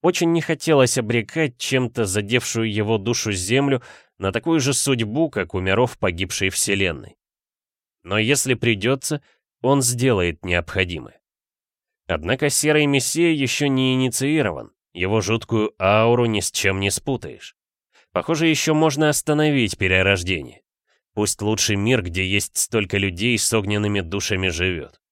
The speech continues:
А если еще ко всему прочему удастся вырастить себе смену?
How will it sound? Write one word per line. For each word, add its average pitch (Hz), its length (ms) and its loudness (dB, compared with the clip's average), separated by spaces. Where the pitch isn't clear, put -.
А 82 100 -4
если 151 280 0
еще 147 320 0
ко 135 120 -2
всему 127 340 0
прочему 143 440 0
удастся 120 540 0
вырастить 117 520 0
себе 92 380 -2
смену? 104 560 -4